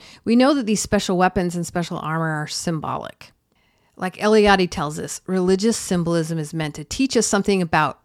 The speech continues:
transcendent reality. They're supposed to teach us something about the true nature of spiritual reality. And based on what we've learned so far, based on the proliferate symbols of special weaponry and special armor,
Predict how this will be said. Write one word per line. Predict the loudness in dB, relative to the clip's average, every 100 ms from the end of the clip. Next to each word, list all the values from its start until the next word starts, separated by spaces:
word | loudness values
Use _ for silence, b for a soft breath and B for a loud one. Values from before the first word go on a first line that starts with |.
| _
transcendent | -8 -4 -4 -6 -6 -2 0 0 -2 -4
reality. | -4 -4 -6 -8 -6
They're | -6
supposed | -2 -2
to | 0
teach | -2 -2
us | 0
something | 0 0
about | -2 -2
the | -4 -6 _
true | -4 2 2 2 2
nature | 2 0 0 -4 -2 -2 -6 b b b -14
of | -10
spiritual | -8 -6 0 2 2 0 -2 -2
reality. | -2 -4 -6 -8 -14 _ _ b b b b b b
And | 2
based | 6 4 4
on |
what | 2
we've | 4 4
learned | 2 2
so | -2
far, | 0 4 6 6 2 _ _ _
based | 2 4 4
on | 2 0
the | 0
proliferate | 0 2 2 2 0 0
symbols | 0 0 2 0 0
of | -4 -6
special | -14 -14 -16 _ -6 -6 -6 -6
weaponry | 2 0 4 2 4 4 2 2
and | 0 -4
special | -8 -8 -8 -10 -12 -8
armor, | -4 -2 0 -2